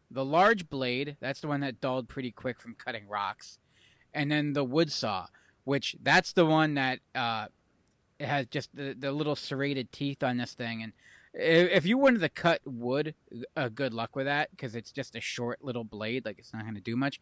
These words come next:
But if you wanna have that thing open and get it caught on your pants or your arm and just kinda tear at your clothes and your flesh, it was awesome at that. It would really F you up.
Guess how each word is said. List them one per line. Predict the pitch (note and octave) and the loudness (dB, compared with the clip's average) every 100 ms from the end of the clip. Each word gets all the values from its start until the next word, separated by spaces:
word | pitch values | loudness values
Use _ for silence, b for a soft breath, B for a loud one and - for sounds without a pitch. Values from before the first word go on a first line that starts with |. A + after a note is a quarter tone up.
| b b b b | b b b b
But | C#3+ - | 6 6
if | C#3+ A#2+ | 2 4
you | F3 A3 | 4 6
wanna | G3 F#3 D3+ C3 | 4 4 4 2
have | D#3 D3+ | 2 2
that | D#3 - | -2 -2
thing | D3+ - | -4 -2
open | C3+ C#3+ E3+ C#3+ | -2 0 0 0
and | C#3 B2+ | -4 -2
get | C3 | -4
it | A2 | -6
caught | - C3 C3 - - | -2 0 0 -4 -8
on | B2+ A#2+ | -4 -4
your | A2 | -6
pants | - C3 C#3 D3+ - | -6 -4 -4 -6 -10
or | A#2+ | -10
your | A#2 | -6
arm | B2 A#2+ C3 A#2 | -2 -2 -2 -4
and | A#2+ | -6
just | A#2 - | -8 -8
kinda | A#2+ A2+ G#2 b b b - | -6 -6 -8 b b b -8
tear | - C#3 C#3 | 0 4 4
at | G#2+ | 0
your | B2 | -4
clothes | - B2 B2+ C3+ B2 | -4 -2 0 0 0
and | A#2 | -2
your | A#2 | -4
flesh, | - A#2 B2+ C#3 - - | -6 -2 0 0 -4 -4
it | C3 A2+ | -2 -2
was | G#2+ - - | -4 -8 -4
awesome | G#2+ G#2+ - G2+ | 0 0 -4 -12
at | F#2 | -10
that. | E2+ - | -12 -8
It | A#2+ | -8
would | A2+ G2 | -8 -8
really | G#2+ A#2 A#2+ A2 G#2+ F2 | -4 2 4 4 2 -2
F | G#2 F#2+ | -4 -6
you | E2+ | -10
up. | E2 - | -10 -14